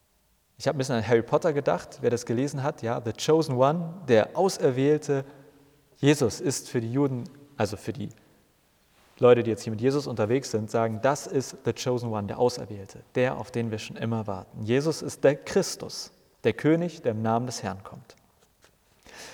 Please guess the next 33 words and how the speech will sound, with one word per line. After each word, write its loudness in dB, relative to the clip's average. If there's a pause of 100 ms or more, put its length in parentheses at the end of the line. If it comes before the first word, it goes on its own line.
(480)
Ich 4
bin 6
aber, 0
ehrlich 0
gesagt, 0
bei 4
diesem -2
Predigttext -6
bei 0
etwas -4
anderem -2
so -6
richtig -6
hängen -4
geblieben. -10 (340)
Ähm, -6
und -6
da 0
möchte -8
ich -14
jetzt -6
quasi -2
unser -2
Augenmerk 2
drauf -6
leiten, -10
oder -10
unser -8
Hörmerk, -4
sagt -10
man -6
das? -4 (100)
Naja, -2